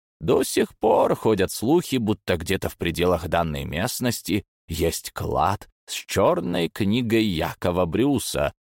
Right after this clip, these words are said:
содержащей все тайны мироздания и чародейства. Будто бы она замурована в одной из стен Сухаревой башни. «Хотел бы я отыскать эту книгу»,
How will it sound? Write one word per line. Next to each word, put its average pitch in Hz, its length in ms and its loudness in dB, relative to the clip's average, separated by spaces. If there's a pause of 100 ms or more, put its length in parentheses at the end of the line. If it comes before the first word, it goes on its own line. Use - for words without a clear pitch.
(140)
содержащей 76 880 -4
все - 320 -4
тайны 82 480 -2
мироздания 87 880 0
и - 160 -6
чародейства. 85 1080 -4 (500)
Будто 85 400 -2
бы 82 140 2
она 82 460 0 (180)
замурована 180 800 2
в 143 60 2
одной 135 440 0
из 110 240 0
стен 143 600 0
Сухаревой 107 760 2
башни. - 760 -2 (920)
«Хотел 180 560 4
бы 165 120 4
я 156 200 6
отыскать 151 500 2
эту 131 160 0
книгу», 131 720 2